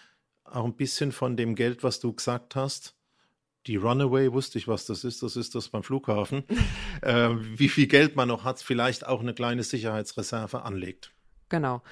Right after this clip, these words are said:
Speaker 1: Das
Speaker 2: Also
Speaker 1: könnte man da reinbauen.
Speaker 2: also da auch wirklich, ich war überrascht in der Recherche jetzt für diese Folge, das Thema Verschätzung der Eigenleistung ist tatsächlich einer der häufigsten Fehler und auch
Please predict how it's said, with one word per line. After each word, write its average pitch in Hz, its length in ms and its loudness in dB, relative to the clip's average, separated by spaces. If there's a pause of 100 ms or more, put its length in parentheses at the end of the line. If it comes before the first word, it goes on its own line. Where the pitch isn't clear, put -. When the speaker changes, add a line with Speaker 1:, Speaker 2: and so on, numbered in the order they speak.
(100)
Speaker 1:
Das 123 140 2
Speaker 2:
Also 156 120 4
Speaker 1:
könnte - 160 4
man 120 100 -2
da 117 100 0
reinbauen. 98 480 -4 (520)
Speaker 2:
also 170 160 4
da 170 300 10
auch 165 220 4
wirklich, 196 340 4
ich 175 160 -2
war 165 180 6
überrascht 156 540 2
in 165 80 0
der 151 120 0
Recherche 160 440 0
jetzt 156 200 0
für 151 140 0
diese 151 240 0
Folge, 165 480 4 (300)
das 156 120 2
Thema 175 280 8
Verschätzung 180 800 4 (200)
der 143 200 8
Eigenleistung 185 880 6
ist - 180 0
tatsächlich 185 480 4
einer 175 180 10
der 170 200 6
häufigsten 202 520 6
Fehler 147 520 8
und 208 180 6
auch 190 220 6